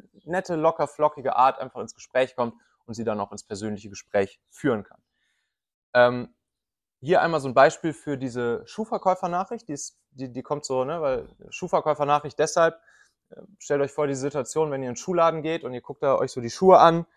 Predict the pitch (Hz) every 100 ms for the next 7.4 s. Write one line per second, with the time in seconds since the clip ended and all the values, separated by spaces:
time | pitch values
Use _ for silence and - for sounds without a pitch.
0 | _ _ _ - 127 120 120 151 147 139
1 | 135 120 117 127 120 - 175 156 143 147
2 | 185 180 156 151 165 165 151 - 139 151
3 | 160 165 160 _ - 127 131 143 - 143
4 | 135 _ _ _ _ _ _ _ 131 139
5 | 147 147 _ _ _ 151 160 139 - -
6 | 208 208 202 - 156 170 151 147 127 196
7 | 196 185 208